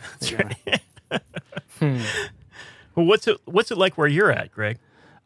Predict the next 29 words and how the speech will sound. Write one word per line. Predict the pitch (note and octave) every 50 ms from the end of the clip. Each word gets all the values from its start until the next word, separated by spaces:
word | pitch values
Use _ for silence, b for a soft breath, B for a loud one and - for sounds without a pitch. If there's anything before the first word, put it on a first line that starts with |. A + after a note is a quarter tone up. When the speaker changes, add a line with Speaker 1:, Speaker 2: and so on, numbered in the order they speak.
| _ _ -
Speaker 2:
I, | B2+ B2+
I, | B2 A#2+ - B2+ C3+ - - - -
where | F#3 C#3+ D#3+ D#3+
am | C3+ A2+ G#2+
I? | F#2+ F2 - -
I'm | - D3 F3+ G#3
in | G#3+
Chicago. | - - G#3 - D#3+ D3 B2+ C3+ C3 C#3 D3 E3+ F3+ E3+ -
It's | - C#3+ C#3 - -
a | D3+ C#3+ C#3
little, | C#3 D3 E3 - - E3 B2+
Speaker 3:
Oh. | -
Speaker 2:
it's | E3+ E3+
a | A3
little | A#3 C4+ D4 C4
Speaker 1:
Huh? | F3+
Speaker 2:
brisk, | D3+ D#3+ F3+ G#3 - - - - - - - - _ _ - E3+ -
t-, | - -
uh, | - D#3 D3+ D3+ D3+ C#3+
but | B2+ D3+ D#3+
it's | E3+ - -
not. | F3 F#3+ F#3 - - - b b b b b b b b b b b _ - - -
You | - - - C#4+ D#4+
know, | D#4+ D4+ C#4+ C4+ A3+
the, | G#3 A3 G3+
the | F#3 F3+ F#3+
fall | F#3 - - A3 A3 A3 G#3+ G#3
vibes | F3 E3 F#3 F3+ F#3 F3+ F3+ E3 D#3 C#3+
are, | - E3 E3 D#3+ D#3+ D#3 D3 D3 C#3+